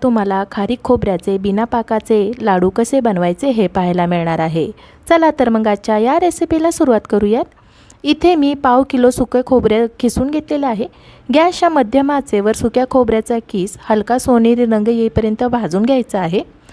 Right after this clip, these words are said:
किस भाजल्यामुळे लाडू खमंग लागतात. खोबऱ्याचा किस छान भाजून झाल्यानंतर बाजूला काढूया.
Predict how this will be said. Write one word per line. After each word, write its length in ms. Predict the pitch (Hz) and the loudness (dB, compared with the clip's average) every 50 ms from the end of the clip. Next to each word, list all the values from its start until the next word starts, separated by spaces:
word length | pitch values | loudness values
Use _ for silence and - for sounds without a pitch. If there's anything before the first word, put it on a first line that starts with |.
| - - - - - - - _ _ | -20 -20 -20 -20 -20 -20 -20 _ _
किस 240 | - 330 359 349 - | 2 2 2 2 2
भाजल्यामुळे 540 | 381 359 330 294 320 311 277 233 220 233 285 320 | 2 2 2 2 0 0 2 2 2 2 0 -2
लाडू 320 | 277 254 233 214 214 247 240 | -2 0 0 2 2 0 0
खमंग 340 | - 269 226 214 214 214 220 | 2 0 2 2 0 0 0
लागतात. 440 | 262 277 285 247 - - _ - - - _ _ - - - - - - _ _ | 0 0 -2 -4 -6 -6 _ -8 -8 -8 _ _ -20 -20 -20 -20 -20 -20 _ _
खोबऱ्याचा 480 | - 311 302 294 - 330 349 349 - 339 320 320 | 0 2 2 2 2 0 -2 0 -2 -4 -4 -2
किस 200 | - 277 277 277 - - | -4 -6 -6 -6 -6 -4
छान 200 | 285 269 262 269 | -2 -2 0 0
भाजून 340 | 262 254 214 196 233 269 277 | 0 0 0 0 -2 -2 0
झाल्यानंतर 640 | 294 294 285 269 269 262 240 202 180 180 - 233 | 0 0 0 0 0 0 0 0 0 -2 -2 -2
बाजूला 440 | 262 - 240 202 185 - 220 240 285 | 0 0 0 -2 0 -2 0 -2 0
काढूया. 400 | 294 320 277 220 175 180 220 294 | 0 0 0 2 0 0 -2 -4